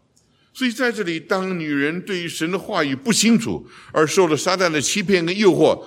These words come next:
为什么？撒旦告诉她说：“因为神不要你们吃这果子。”为什么？吃的日子眼睛就明亮了，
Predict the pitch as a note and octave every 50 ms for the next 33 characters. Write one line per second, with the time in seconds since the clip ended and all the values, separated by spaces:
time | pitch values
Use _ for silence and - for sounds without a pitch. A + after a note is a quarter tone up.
0 | - - - C4 A3 C#3 C3+ C3+ C3 B2+ A#2+ - F3+ F3 E3+ E3+ D#3 E3+ E3 D3
1 | C#3+ D3 C#3+ C#3 D3 C#3+ C#3+ - - - - - - - E3 D#3+ E3 D#3 C#3+ -
2 | - C3 C3+ D3 D#3+ D3 - D#4 D4+ B3+ G3 D#3 C#3 B2+ C3 B2 A#2 C3+ B2+ C3
3 | A#2 F#2+ F#2+ F2 E2 E2 F2+ - - _ _ - C4 C4 G3+ A#2 C3 A#2 A#2 A2+
4 | - - - _ - - - G3 F3 F#3+ G3 F3+ E3+ C#3 A2+ A2+ A2 G#2+ G2+ G2
5 | G#2 B2+ C3+ B2 A2+ F#2 F2 E2+ G2 G#2+ F#2 D2 B1 A1+